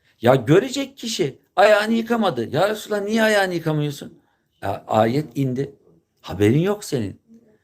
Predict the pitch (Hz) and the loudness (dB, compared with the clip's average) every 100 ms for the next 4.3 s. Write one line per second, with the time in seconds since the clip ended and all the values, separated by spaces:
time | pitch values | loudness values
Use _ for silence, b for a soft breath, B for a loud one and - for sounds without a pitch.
0 | _ _ - 113 120 139 180 302 240 117 | _ _ -2 0 2 2 4 2 4 0
1 | 87 98 151 147 147 - 294 254 110 B | -2 -2 0 0 -2 -4 -2 -2 -4 B
2 | B B 101 123 156 185 185 185 202 214 | B B 2 4 4 0 -4 -4 -4 -4
3 | 170 123 - - B B B - 151 196 | -8 -10 -10 -12 B B B -2 0 2
4 | 175 123 - | 2 2 -2